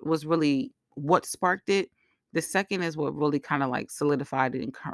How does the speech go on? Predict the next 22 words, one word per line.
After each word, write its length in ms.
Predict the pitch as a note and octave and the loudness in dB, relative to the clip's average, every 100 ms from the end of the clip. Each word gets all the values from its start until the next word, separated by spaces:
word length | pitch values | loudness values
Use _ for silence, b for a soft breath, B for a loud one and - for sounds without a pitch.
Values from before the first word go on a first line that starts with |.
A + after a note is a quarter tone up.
| - | -10
confirmed 600 | - C3+ - C3+ B2 - | -10 -2 2 2 2 -4
it. 120 | G2+ A#2 | -4 -4
Like, 160 | - - | -4 -2
"I 100 | D3 | 0
gotta 180 | C3 | 0
talk 180 | - C#3+ | -2 -4
about 220 | - - | -2 -6
this 140 | - - | -6 -8
with 140 | C3 | -8
y'all." 300 | - - E3+ _ B B B B B | -6 -6 -8 _ B B B B B
So 520 | - G3 F3 D#3+ D3+ | -2 4 6 6 0
first, 580 | - C4+ F#3 - - - - | 2 4 4 0 -10 -12 0
I 120 | D#3+ | 0
had 260 | F3 E3+ D#3 | 2 0 0
a 80 | |
presentation 580 | D3+ - F3+ F3 E3 E3+ | -2 -4 -4 -2 -4 -4
to 120 | - | -6
do 120 | - D3 | -4 -2
this 220 | D3 - | -4 -2
week, 400 | C#3 C#3 - _ B B B _ | -2 -2 -4 _ B B B _
and, 600 | D#3+ D#3 D3+ D3 D3 C#3+ - | 2 2 2 0 0 -2 -2
um, 540 | C#3+ C#3 C3+ B2+ | -2 -2 -4 -8